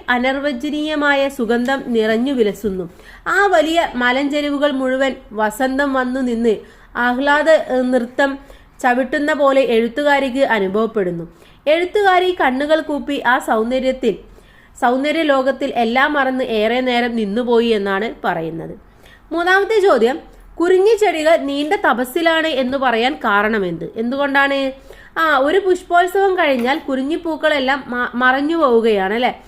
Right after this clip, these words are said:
അപ്പൊ ചെടികളെല്ലാം അലങ്കാരങ്ങൾ ഊരിവെച്ച് ഉണങ്ങി നിൽക്കുന്നു. മലഞ്ചെരിവുകൾ ശൂന്യമായി തീരുന്നു. എല്ലാം നിശ്ചലവും നിശബ്ദവുമാകുന്നു. എന്നാൽ നാം അറിയാതെ ആ പൂക്കളെല്ലാം മണ്ണിൽ വിത്തെറിഞ്ഞിട്ടുണ്ട്.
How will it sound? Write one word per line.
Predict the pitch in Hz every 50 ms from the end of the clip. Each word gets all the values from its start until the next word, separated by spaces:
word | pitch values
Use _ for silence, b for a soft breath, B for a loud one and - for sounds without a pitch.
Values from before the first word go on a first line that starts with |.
| B B B
അപ്പൊ | B - 330
ചെടികളെല്ലാം | 330 - 359 359 381 392 392 415 392 370 370 349 359 349 - -
അലങ്കാരങ്ങൾ | 269 254 254 262 262 262 294 302 311 311 320 339 339 302
ഊരിവെച്ച് | 269 262 269 277 277 254 233 - - 240 254 -
ഉണങ്ങി | 240 240 240 247 254 285 302
നിൽക്കുന്നു. | 254 233 208 190 - 202 180 180 175 170 b b b b b b -
മലഞ്ചെരിവുകൾ | 269 277 285 311 359 381 370 392 370 349 330 320 302 330 330
ശൂന്യമായി | 320 - 294 247 240 254 294 302 302 285 277 277
തീരുന്നു. | 247 - 240 214 202 190 180 180 180 175 b b b b b -
എല്ലാം | 247 240 254 277 285 302 302 285
നിശ്ചലവും | 254 233 - - - 302 285 285 285 294 269 226
നിശബ്ദവുമാകുന്നു. | 247 226 - - 262 226 220 220 294 302 294 262 226 196 185 180 180 175 175 165 170 B B B B B B B
എന്നാൽ | 277 311 320 339 392 403 392 330 294
നാം | 294 294 320 359 392 403
അറിയാതെ | 370 359 349 330 330 330 330 330
ആ | 285 262 277 285
പൂക്കളെല്ലാം | 285 294 285 262 240 - 294 294 294 285 285 285 285 277 262
മണ്ണിൽ | 240 226 233 247 285 285 233
വിത്തെറിഞ്ഞിട്ടുണ്ട്. | 240 226 226 - - 262 240 240 226 214 214 208 208 208 190 175 165 165 170 - -